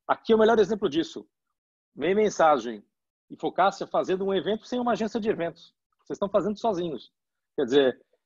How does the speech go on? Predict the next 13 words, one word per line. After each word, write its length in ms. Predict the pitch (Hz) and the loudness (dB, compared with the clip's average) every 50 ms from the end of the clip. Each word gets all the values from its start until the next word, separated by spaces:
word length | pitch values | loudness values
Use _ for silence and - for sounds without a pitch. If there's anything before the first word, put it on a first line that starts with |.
| _ _ - | _ _ -8
existe 380 | - 127 110 180 202 - - | -6 -4 -2 -2 0 2 2
agora 200 | 208 160 202 196 | 4 4 4 4
um 80 | 190 185 | 6 6
novo 200 | 202 240 226 233 | 6 4 4 2
modelo 480 | 214 185 170 139 135 170 196 190 170 | 2 2 2 4 4 4 4 4 2
de 120 | 143 131 139 | 0 -2 -4
negócio 600 | 131 123 110 127 156 196 196 - - - 120 104 _ - | -4 -4 -2 0 0 0 0 -2 -6 -12 -16 -16 _ -6
que 60 | - | -6
a 60 | 156 | -6
crise 500 | - _ - 175 180 214 214 175 156 165 | -4 _ -4 -2 -2 -2 -4 -4 -4 -6
nos 180 | 151 151 - - | -6 -6 -8 -4
fez, 440 | - 156 143 135 123 - - - _ _ _ _ _ _ _ _ - | 0 0 0 0 0 -4 -14 -20 _ _ _ _ _ _ _ _ -8
no-, 100 | 131 131 | -8 -8